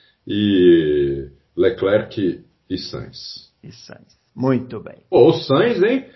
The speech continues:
Speaker 1: Nós não, não tiramos ele, hein?
Speaker 2: É verdade, é verdade.
Speaker 1: É.
Speaker 2: Mas eu acho que essa dupla da Ferrari tá muito boa.
Speaker 1: É.
Speaker 2: Essa duplinha da Ferrari aí vai dar o que falar.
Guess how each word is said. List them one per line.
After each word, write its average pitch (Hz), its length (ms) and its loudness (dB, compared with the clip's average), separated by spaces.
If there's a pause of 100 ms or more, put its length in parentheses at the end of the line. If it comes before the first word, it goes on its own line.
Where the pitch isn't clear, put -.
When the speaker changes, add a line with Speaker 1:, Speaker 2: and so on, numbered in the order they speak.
(140)
Speaker 1:
Nós 160 240 -2
não, 254 300 0
não 226 220 -2
tiramos 226 500 2
ele, 185 340 6
hein? 214 180 -10 (540)
Speaker 2:
É 139 120 0
verdade, 170 600 4
é 107 60 0
verdade. 147 560 -6
Speaker 1:
É. - 40 -4
Speaker 2:
Mas 143 200 2
eu 226 120 6
acho 233 200 2
que 349 60 -6
essa 254 200 0
dupla 190 260 -2
da 175 120 -6
Ferrari 160 380 -2
tá 202 120 -2
muito 175 240 -4
boa. 135 400 -6 (180)
Speaker 1:
É. 139 140 -18
Speaker 2:
Essa 117 160 -2
duplinha 131 400 -4
da 147 100 -4
Ferrari 123 460 2
aí 113 120 0
vai 135 300 -4
dar 123 120 -2
o 135 40 -6
que - 120 -20
falar. 95 440 -6